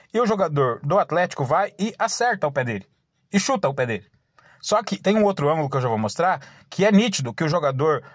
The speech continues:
o Palacios, ele atrasa a passada e vai segurando o pé até acertar o pé do jogador do Grêmio. Pra mim,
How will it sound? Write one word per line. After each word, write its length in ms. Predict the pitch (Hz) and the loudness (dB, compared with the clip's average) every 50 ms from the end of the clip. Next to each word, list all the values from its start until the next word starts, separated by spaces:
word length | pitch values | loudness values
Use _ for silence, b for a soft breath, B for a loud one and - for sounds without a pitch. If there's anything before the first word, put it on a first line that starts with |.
| B B | B B
o 80 | 131 117 | -8 -2
Palacios, 500 | - 123 120 131 151 185 190 - - 147 | 0 0 2 2 2 0 0 -2 -2 0
ele 140 | 170 180 | 0 0
atrasa 460 | 202 202 - - 160 180 208 208 170 165 | 0 0 0 0 0 2 2 2 0 0
a 20 | |
passada 360 | 135 143 147 139 170 165 175 | 0 0 -2 0 -2 0 0
e 60 | 185 | 0
vai 260 | 160 139 151 170 214 233 | 0 0 0 0 0 -2
segurando 540 | - - 240 196 208 165 156 170 170 156 | -4 -2 0 0 2 2 2 2 2 0
o 40 | 143 | -2
pé 220 | 139 - 151 175 - | 0 2 0 0 2
até 280 | - 165 - - 156 151 | 0 -6 -2 0 0 2
acertar 840 | 170 170 - - 196 180 143 139 139 143 156 151 - - - - - - | 2 0 0 0 0 0 0 0 0 0 0 -2 -6 -20 -20 -20 -18 -6
o 140 | 147 165 | -4 -4
pé 240 | 180 - 139 127 143 | -4 0 0 0 0
do 80 | 147 156 | 0 0
jogador 340 | 156 175 170 170 165 170 170 | -2 0 0 0 0 0 0
do 80 | 196 | 0
Grêmio. 300 | 226 202 151 113 113 123 | 0 0 0 0 -2 -4
Pra 320 | 131 _ - 147 175 240 311 | -6 _ -2 0 0 0 2
mim, 400 | 277 190 147 147 180 220 208 | 2 2 2 4 2 2 0